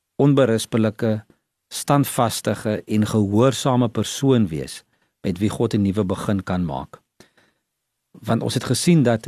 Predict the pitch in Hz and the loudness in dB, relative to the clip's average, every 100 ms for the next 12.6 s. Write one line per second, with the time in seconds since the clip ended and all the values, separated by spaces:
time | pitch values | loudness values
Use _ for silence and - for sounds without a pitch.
0 | - 101 90 113 123 143 - - - - | -4 -2 2 4 6 4 0 -10 -8 -6
1 | 110 156 160 160 127 123 - - _ _ | -2 2 2 4 2 -2 -4 -12 _ _
2 | _ - 107 107 143 - 131 113 101 98 | _ -4 0 4 2 2 0 2 0 -4
3 | - - _ _ _ _ _ _ _ _ | -8 -18 _ _ _ _ _ _ _ _
4 | - _ - 98 127 160 - 131 107 110 | -20 _ -4 2 4 4 2 0 2 2
5 | 117 113 104 95 110 92 101 - - _ | 2 0 0 0 -2 -2 -4 -6 -20 _
6 | _ _ _ _ _ _ _ _ _ 107 | _ _ _ _ _ _ _ _ _ 2
7 | 107 107 104 107 - 107 113 101 127 139 | 4 4 2 0 -4 0 2 4 4 6
8 | 110 120 120 117 117 104 104 98 - 107 | 4 2 2 2 2 2 0 -2 -4 -4
9 | 117 120 113 95 113 113 113 123 117 - | 2 2 2 0 0 0 0 2 2 2
10 | 104 101 95 90 - 113 110 101 98 98 | 0 0 0 -2 -2 0 0 0 0 0
11 | 95 98 87 _ _ - 95 92 98 90 | -2 -2 -4 _ _ -6 -2 0 0 -2
12 | 95 - 90 85 - | -6 -6 -6 -6 -10